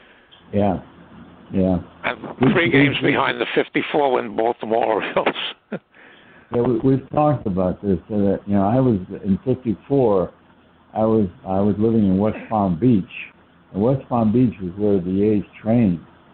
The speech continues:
Speaker 1: Uh, at, uh, they had a, you know, a, ball, a, a small little ballpark, Mike Pontiac Stadium. Uh, and that's where they played their exhibition games. And I was playing with the West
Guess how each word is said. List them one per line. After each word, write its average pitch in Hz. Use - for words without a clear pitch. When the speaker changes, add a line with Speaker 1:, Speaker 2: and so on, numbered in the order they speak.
Speaker 1:
Uh, 87
at, 98
uh, 87
they 95
had 98
a, 76
you 107
know, 92
a, -
ball, 95
a, 87
a 76
small 110
little 101
ballpark, 98
Mike 95
Pontiac 92
Stadium. 107
Uh, 95
and 92
that's 101
where 110
they 101
played 104
their 92
exhibition 98
games. 85
And 95
I 98
was 107
playing 107
with 90
the 90
West 98